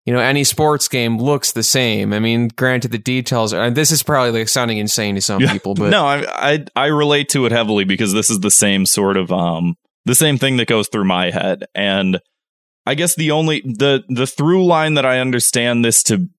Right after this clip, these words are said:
Speaker 2: be in terms of having watched this documentary is that there are, as insane as it sounds, there <laughs> are story arcs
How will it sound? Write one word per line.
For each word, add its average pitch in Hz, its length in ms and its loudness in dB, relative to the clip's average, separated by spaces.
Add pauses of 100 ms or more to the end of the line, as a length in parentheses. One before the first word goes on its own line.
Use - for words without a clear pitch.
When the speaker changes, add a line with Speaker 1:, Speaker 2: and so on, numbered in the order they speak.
(400)
Speaker 2:
be 123 360 2
in 117 220 2
terms 113 380 0
of 95 100 -2
having 107 300 2
watched 98 300 0
this 104 160 0
documentary 98 800 0
is 107 180 0
that 139 180 0
there 135 200 0
are, 156 500 0 (600)
as 135 160 0
insane 139 560 0
as 120 120 2
it 117 120 -2
sounds, 92 440 0
there 117 200 0
<laughs> 120 180 -2
are 131 260 0 (400)
story 156 640 0
arcs 131 400 0